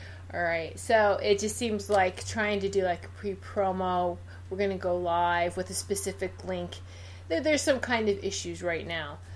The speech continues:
So hopefully everyone can, um, hold on, let me see too, let me see. There seems to be, can't hear you. Uh, all right, so let me do a sound check here.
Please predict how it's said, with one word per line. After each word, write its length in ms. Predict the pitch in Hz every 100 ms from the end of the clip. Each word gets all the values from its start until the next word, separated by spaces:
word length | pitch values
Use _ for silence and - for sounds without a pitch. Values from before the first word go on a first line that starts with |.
| -
So 260 | - 247
hopefully 680 | 240 330 370 370 339 311 294
everyone 960 | 233 226 240 240 214 208 202 202 214 202 - -
can, 640 | - 220 196 185 185 185 196
um, 480 | 180 175 180 175 180 - - - - -
hold 120 | 240
on, 140 | 208 175
let 100 | 185
me 120 | 196
see 240 | 196 214
too, 140 | 202 220
let 100 | 196
me 100 | 190
see. 380 | - 320 285 196
There 240 | 202 202
seems 320 | - 220 208
to 100 | -
be, 240 | 214 214 202
can't 380 | - 233 226
hear 200 | 226 269
you. 380 | 262 214 175 175 - - - - - - -
Uh, 440 | - 214 214 214 208 - - - -
all 120 | 208
right, 340 | 196 190 220 -
so 120 | -
let 120 | 190
me 100 | 202
do 140 | 202 196
a 60 |
sound 460 | 196 - 226 220 214
check 380 | - 214 196 -
here. 420 | - 208 214